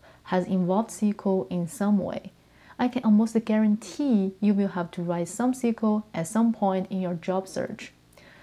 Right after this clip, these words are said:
So why S Q L is important? First, S Q L is a practical skill that you will use frequently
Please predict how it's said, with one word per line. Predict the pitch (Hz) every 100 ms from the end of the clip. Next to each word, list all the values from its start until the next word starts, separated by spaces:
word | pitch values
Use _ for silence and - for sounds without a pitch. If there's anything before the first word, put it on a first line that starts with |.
| - -
So | - - 226 226 220
why | - 185 226
S | 370 -
Q | 349 320
L | 254
is | 240
important? | 240 233 - 269 294 220 - - - - _ _ _ _ - - - _ _
First, | - 320 302 269 -
S | - -
Q | 285 320
L | 330
is | - 190
a |
practical | 170 - - 220 269 208 190
skill | - 214 208 165 175
that | 170
you | 175 180 294
will | 285 262 208 208
use | 208
frequently | - - 302 330 220 180